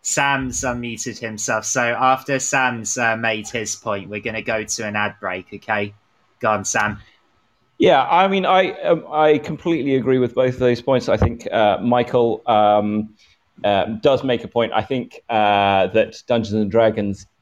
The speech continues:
Speaker 2: definitely is set up for combat. Uh, I think they've moved away from the idea of that, though. They're trying to move further and further away from it.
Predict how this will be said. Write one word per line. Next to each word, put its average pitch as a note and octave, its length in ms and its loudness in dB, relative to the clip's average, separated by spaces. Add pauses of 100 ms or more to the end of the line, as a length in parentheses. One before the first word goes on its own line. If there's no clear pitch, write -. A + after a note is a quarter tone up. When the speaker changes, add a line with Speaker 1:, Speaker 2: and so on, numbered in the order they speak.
(160)
Speaker 2:
definitely A#2+ 420 0
is A#2 240 0
set A2+ 180 4
up G2+ 260 0
for G2 120 -2
combat. F#2 580 -2 (320)
Uh, F#2 120 0
I C3+ 100 4
think A3+ 220 0
they've A3 200 4
moved F#3+ 340 4
away E3 440 4
from D#3+ 380 2
the C3+ 100 4
idea B2 460 4
of A2+ 100 -2
that, A2 320 2
though. G#2+ 460 4
They're A#2 180 4
trying E3+ 440 2
to C3 100 -2
move B2 320 0 (340)
further B2+ 420 4
and A2 140 -2
further A#2 320 6
away A2 320 4
from G#2 240 -4
it. - 240 0